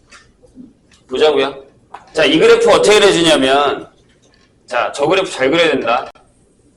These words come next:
생각보다는 좀 어렵습니다. 자, 여기가 삼이고요.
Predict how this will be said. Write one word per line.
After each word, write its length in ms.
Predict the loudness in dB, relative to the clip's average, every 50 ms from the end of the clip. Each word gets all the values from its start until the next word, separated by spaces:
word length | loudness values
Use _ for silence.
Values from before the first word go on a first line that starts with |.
| _ _ _ _ _ _ _ _ _
생각보다는 800 | _ -10 -6 -4 -4 -4 -4 -6 -4 -2 -2 0 0 -2 -4 -6
좀 340 | -6 -8 -8 -10 -12 -14 -20 _ _ _ _ _ _ -20 -20 _ _ _ _ _ _ _ _ _ _ _ _ _ _ _ _ _ _ _ _ _ _ _ _ -20 -20 _ _ _ _ _ _ -20 -20 -20 -18 _
어렵습니다. 640 | -10 -8 -8 -8 -8 -12 -18 -20 -20 -20 -20 -20 -20 -20 -20 -20 -20 -20 -20 -20 -16 -14 -14 -14 -14 -18 _ _ _ _ _ _ _ _ _ _ _ _ _ _
자, 320 | -4 -2 0 0 0 0 -2
여기가 320 | -2 0 0 2 2 2
삼이고요. 720 | 0 -2 -4 -4 -2 -2 -2 -2 0 -2 -2 -4 -6 -10